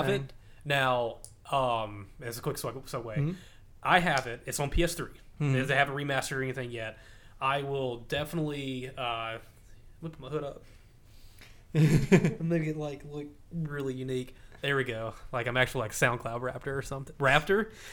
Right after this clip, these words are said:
Speaker 2: <laughs> Clever boy.
Speaker 1: It's like, it's like a spoiler owl.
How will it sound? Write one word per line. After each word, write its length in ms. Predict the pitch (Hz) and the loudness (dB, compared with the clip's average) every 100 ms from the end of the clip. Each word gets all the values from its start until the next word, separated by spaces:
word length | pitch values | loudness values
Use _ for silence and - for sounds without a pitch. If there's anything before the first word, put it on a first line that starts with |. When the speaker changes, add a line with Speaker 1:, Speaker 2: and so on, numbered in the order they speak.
| - | 6
Speaker 2:
<laughs> 2500 | 175 - - - - - - 403 453 415 415 427 - - - - - - - - 156 - 127 - - | 12 12 10 4 10 12 12 6 10 12 12 12 8 -2 6 6 8 4 4 4 4 4 2 -2 6
Clever 400 | 135 131 107 104 | 8 8 4 -6
boy. 400 | 107 110 107 104 | -8 -8 -8 -4
Speaker 1:
It's 160 | 127 - | -4 4
like, 220 | 120 120 - - | 4 4 -4 -2
it's 200 | 120 - | -2 2
like 160 | 120 117 | 2 4
a 240 | 107 104 | 4 4
spoiler 540 | - - 127 117 113 107 | 0 2 6 6 6 6
owl. 500 | 107 107 104 107 | 4 4 2 0